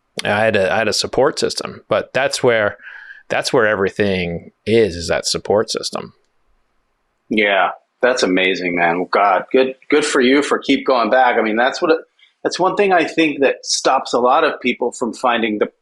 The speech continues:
Speaker 2: the right s-, sort of, not solutions, but right path for themselves in mental health and therapy is that they think,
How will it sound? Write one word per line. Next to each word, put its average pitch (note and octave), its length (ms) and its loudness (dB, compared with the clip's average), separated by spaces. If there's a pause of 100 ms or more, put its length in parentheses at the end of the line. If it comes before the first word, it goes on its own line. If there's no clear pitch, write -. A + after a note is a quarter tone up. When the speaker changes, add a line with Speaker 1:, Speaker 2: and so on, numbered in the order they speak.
(200)
Speaker 2:
the A2 100 2
right A#2+ 440 2 (800)
s-, - 520 -4
sort - 420 -2
of, - 160 -2 (100)
not C#3+ 220 -4
solutions, C3+ 600 2
but - 340 0 (720)
right C#3 460 0
path - 380 2
for B2+ 160 2
themselves A2 580 2
in A2 240 -2
mental A2+ 360 0
health B2 320 2
and G2 180 0
therapy B2+ 460 2
is G2 180 0
that A2+ 240 0
they A2+ 120 0
think, D3 460 -2